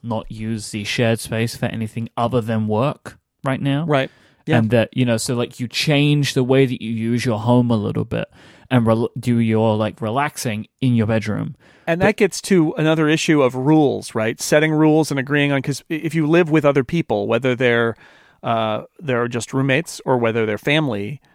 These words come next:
Speaker 2: um, talking to them about what the rules are is really important, because if you can agree on the rules, and, and that can be, like you said, using a space, it can be when that space gets used. It could be,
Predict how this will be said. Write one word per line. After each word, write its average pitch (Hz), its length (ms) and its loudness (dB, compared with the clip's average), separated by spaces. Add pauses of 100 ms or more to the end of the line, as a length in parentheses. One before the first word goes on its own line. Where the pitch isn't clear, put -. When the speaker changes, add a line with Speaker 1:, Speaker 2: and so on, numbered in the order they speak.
(360)
Speaker 2:
um, 110 420 0 (800)
talking 202 460 0
to 196 100 2
them 165 160 0
about 143 240 2
what 143 160 0
the 143 80 0
rules 147 320 2
are 110 380 -2 (800)
is 143 160 2
really 135 200 2
important, 123 440 0
because 127 280 -4
if 135 140 -6
you 143 80 -2
can 143 360 -6
agree 165 280 0
on 160 140 2
the 143 80 0
rules, 139 680 2 (720)
and, 165 160 -4
and 160 140 0
that 180 140 2
can 190 120 2
be, 147 320 2 (240)
like 131 180 -2
you 139 160 2
said, 120 500 0
using 123 280 -4
a 101 60 -8
space, - 580 -4 (320)
it 156 100 -2
can 156 180 2
be 147 500 0 (220)
when 151 340 0
that 139 120 0
space 120 300 -4
gets - 220 -8
used. 101 360 -8
It 151 80 -16
could 135 220 -2
be, 131 420 0